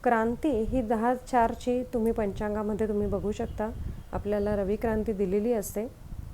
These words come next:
पंचांगाच्या उजव्या बाजूला. एक उदाहरणादाखल तुम्हाला दाखवते. कोणतंही पेज तुम्ही जर का ओपन केलं,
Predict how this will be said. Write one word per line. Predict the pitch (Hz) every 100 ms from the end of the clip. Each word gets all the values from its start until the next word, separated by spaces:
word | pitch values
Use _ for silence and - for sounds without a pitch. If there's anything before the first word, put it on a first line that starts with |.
| -
पंचांगाच्या | 196 190 202 196 196 262
उजव्या | 320 220 190 190
बाजूला. | 185 180 185 185 202 - - - - - - - - - - - - - - - - - - - - - - - - - - - - 226
एक | -
उदाहरणादाखल | 226 233 226 226 220 208 214 214
तुम्हाला | 226 202 202
दाखवते. | 196 185 208 - 330 - - - - - - - - - - - -
कोणतंही | 220 214 233 233
पेज | 233 226 208 254 -
तुम्ही | 220 214
जर | 214
का | 202 208
ओपन | 185 202
केलं, | 202 214